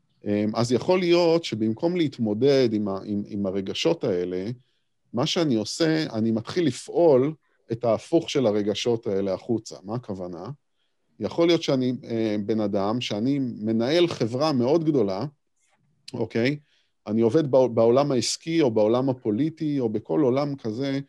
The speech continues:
שאני הולך והמרדף שלי בעצם הוא אחרי כוח. אוקיי? למה המרדף שלי הוא אחרי כוח, במהות שלו אחרי כוח? בגלל שאני יכול להיות ש-, י-, זה לא שכל אחד, אה, זה, אבל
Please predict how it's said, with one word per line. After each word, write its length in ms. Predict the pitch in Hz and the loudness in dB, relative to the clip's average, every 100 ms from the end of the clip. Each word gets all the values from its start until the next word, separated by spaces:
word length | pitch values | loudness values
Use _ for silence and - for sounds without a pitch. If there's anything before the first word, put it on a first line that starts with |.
| _ _ _ | _ _ _
שאני 300 | - 113 113 | -6 -2 2
הולך 300 | 117 151 175 151 | 2 2 2 -2
והמרדף 580 | 117 113 113 113 190 | 0 0 0 0 -2
שלי 320 | - 185 143 107 | 0 -2 0 0
בעצם 400 | 98 98 - 110 | -2 -2 -4 -2
הוא 120 | 110 | -2
אחרי 200 | - 151 | -2 -4
כוח. 500 | 151 190 113 - 60 _ _ _ _ _ _ _ _ _ - | 0 0 0 -4 -16 _ _ _ _ _ _ _ _ _ -12
אוקיי? 320 | 98 127 120 | -8 -2 2
למה 280 | 113 185 175 | 4 4 2
המרדף 400 | 135 117 151 - | 2 2 0 0
שלי 240 | 151 120 | 0 2
הוא 100 | 110 | 2
אחרי 200 | - 139 - | 2 -4 0
כוח, 380 | 135 123 120 | 2 4 2
במהות 460 | 120 104 101 135 160 | -2 -2 2 2 2
שלו 220 | 127 101 | 0 -2
אחרי 240 | 95 - 113 | -2 -4 -4
כוח? 500 | - 82 - - _ _ _ _ _ - | -6 -12 -12 -16 _ _ _ _ _ -4
בגלל 280 | 110 123 139 | 0 2 0
שאני 760 | - 117 196 208 180 180 180 165 | 2 0 0 0 0 -2 0 -2
יכול 260 | 151 170 | 0 2
להיות 160 | 170 170 | 4 2
ש-, 60 | |
י-, 160 | - 120 107 - _ | -2 -2 -2 -6 _
זה 180 | 107 107 | -2 0
לא 80 | 147 | 0
שכל 400 | 185 - 120 107 | -2 0 2 2
אחד, 340 | - 98 98 | -2 -4 -4
אה, 180 | 92 90 | -8 -8
זה, 200 | 87 92 | -12 -16
אבל 220 | 101 | -12